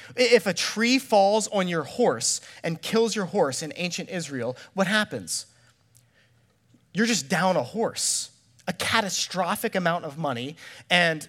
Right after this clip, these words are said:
probably, like, likely the source of your family's income. If, if a tree falls and crushes your car today, what happens?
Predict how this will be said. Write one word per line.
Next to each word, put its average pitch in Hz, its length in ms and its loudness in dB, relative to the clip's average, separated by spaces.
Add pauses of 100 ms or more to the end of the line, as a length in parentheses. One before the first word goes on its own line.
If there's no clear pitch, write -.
(140)
probably, 160 680 2
like, 131 220 -6 (200)
likely 151 720 2
the 139 80 -12
source 160 340 -2
of 151 80 -12
your 143 120 -6
family's 120 420 -6
income. 165 420 -8
If, 123 140 -8
if 156 340 -10
a 190 60 2
tree 240 260 -2
falls 190 540 4
and 156 200 -4
crushes 190 440 -4
your 156 140 -6
car 214 440 2
today, 127 460 -6 (220)
what 180 140 0
happens? 165 600 -4